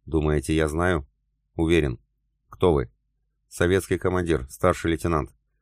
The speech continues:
Я получил задание от командования шестьдесят третьего стрелкового корпуса. Нужна бронетехника. В принципе, есть еще три точки, где я смогу ее получить. Но чтобы сразу и нашу, и немецкую, то только тут».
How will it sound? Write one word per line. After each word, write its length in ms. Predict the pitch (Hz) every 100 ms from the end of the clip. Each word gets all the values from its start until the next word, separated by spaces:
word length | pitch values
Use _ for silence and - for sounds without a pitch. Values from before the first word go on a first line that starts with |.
| _
Я 160 | - 92
получил 380 | 101 98 - 90
задание 480 | 87 92 95 85
от 160 | 80 87
командования 640 | - 90 90 85 85 85
шестьдесят 500 | - 90 82 - 90
третьего 320 | 92 92 87
стрелкового 580 | 82 - 82 - 85 82
корпуса. 500 | 80 82 65 - 64 - _ _ _ _
Нужна 340 | 90 87 90 90
бронетехника. 720 | 92 90 80 76 73 69 60 _ _ _ _
В 80 | _
принципе, 440 | - 113 113 104
есть 320 | 101 104 107 -
еще 240 | 98 104
три 200 | 95 92
точки, 340 | - 82 -
где 220 | 80 76 82
я 60 |
смогу 300 | - 80 76
ее 160 | 78 73
получить. 480 | 73 71 - 62 - _ _ _
Но 120 | 90
чтобы 260 | - 101 98
сразу 340 | - 110 92
и 60 | 90
нашу, 300 | 98 95 95
и 60 | 87
немецкую, 560 | 90 98 - 78 64
то 120 | -
только 300 | 87 85 76
тут». 220 | 73 67